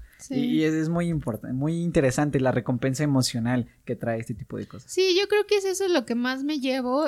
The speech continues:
Speaker 1: y, y me gusta. Siempre he sido una persona de ayudar, ¿no? A la gente. Entonces, me gusta mucho poder apoyar a, a las personas y como siempre me he hecho llamar, soy un puente. Que, que me gusta conectar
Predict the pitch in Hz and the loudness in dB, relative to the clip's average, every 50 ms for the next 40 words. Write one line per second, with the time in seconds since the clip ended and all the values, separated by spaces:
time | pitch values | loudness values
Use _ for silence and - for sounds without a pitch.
0 | - - - 233 233 226 226 226 220 220 214 214 214 - - - - 262 262 269 | -2 -2 -2 -2 -2 -2 -2 -4 -4 -4 -4 -6 -6 -8 -8 -4 -2 0 0 0
1 | 269 269 339 320 - 285 277 - 359 359 349 392 381 359 359 359 359 339 294 233 | 2 2 0 0 0 -4 -2 -2 4 4 4 4 4 2 0 -2 0 0 0 0
2 | 208 220 220 - 254 247 247 254 269 277 262 220 208 196 196 196 202 202 202 226 | 0 -2 -2 -2 -4 -4 -4 -4 -4 -4 -4 -4 -4 -4 -6 -4 -4 -2 -2 0
3 | 220 226 240 214 202 - 208 208 208 214 220 214 208 196 208 - - 233 233 240 | 0 -2 -4 -4 -6 -8 -8 -8 -6 -6 -6 -6 -8 -8 -10 -8 -6 -6 -6 -4
4 | 240 262 311 403 - _ - - - _ _ _ - 269 262 269 285 262 277 262 | -4 -6 -8 -8 -10 _ -20 -20 -20 _ _ _ -6 -6 -4 -4 -4 -4 -4 -2
5 | 269 302 294 - - 320 320 294 277 - 294 - - 233 226 233 233 240 226 - | -2 -4 -4 -4 -6 -6 -6 -6 -6 -6 -4 -2 -2 -2 -2 -2 -4 -4 -2 -2
6 | 226 214 220 214 220 214 214 - - - 214 202 208 214 208 - - 214 - - | -4 -4 -4 -6 -6 -6 -6 -6 -4 -4 -4 -2 -2 -4 -4 -4 -6 -4 -2 -2
7 | 254 262 262 254 269 285 330 - - 262 214 - 220 214 214 214 214 220 - 247 | -2 -2 -2 -2 -4 -4 -4 -4 -6 -6 -6 -4 -6 -6 -4 -4 -6 -4 -4 -4
8 | 247 240 262 269 254 233 220 208 214 214 214 - - 277 254 233 214 208 202 208 | 0 2 0 0 2 -2 -2 -4 -4 -6 -8 -8 -8 -8 -8 -6 -6 -6 -6 -8
9 | 214 220 - 226 233 220 226 233 220 - 226 220 220 226 - 403 466 - - _ | -8 -6 -6 -6 -4 -4 -4 -6 -2 -2 -2 -2 -2 -4 -6 -8 -10 -10 -18 _
10 | _ _ _ _ _ _ _ _ _ _ - 208 208 202 202 202 196 196 - - | _ _ _ _ _ _ _ _ _ _ -4 -4 -2 -2 -4 -6 -8 -10 -6 -4
11 | 214 220 220 214 220 226 - 247 247 214 226 208 208 202 - - - 226 226 226 | -2 0 0 -2 -2 -2 -2 -2 -2 -2 -4 -6 -6 -10 -10 -4 -2 -2 -2 -2